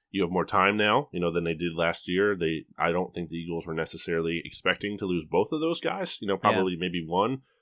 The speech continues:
Speaker 1: Um, so maybe that hurt a little bit, but now you have a full off season to kinda work on this thing.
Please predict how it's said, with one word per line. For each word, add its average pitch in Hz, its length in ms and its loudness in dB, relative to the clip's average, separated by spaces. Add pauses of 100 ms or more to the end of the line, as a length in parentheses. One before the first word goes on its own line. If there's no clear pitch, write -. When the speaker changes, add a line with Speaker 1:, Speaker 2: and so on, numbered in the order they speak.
(120)
Speaker 1:
Um, 80 220 0
so - 120 -8
maybe 85 220 -2
that 82 260 2
hurt 98 200 4
a 87 40 -6
little 92 180 -2
bit, 107 300 2
but 82 100 -4
now 85 140 0
you 87 140 0
have 80 100 2
a 76 60 0
full 92 380 0
off 87 220 4
season 85 400 -8
to 92 100 -10
kinda 82 420 -2 (240)
work 101 240 2
on 80 100 -4
this 76 140 -6
thing. 69 300 -6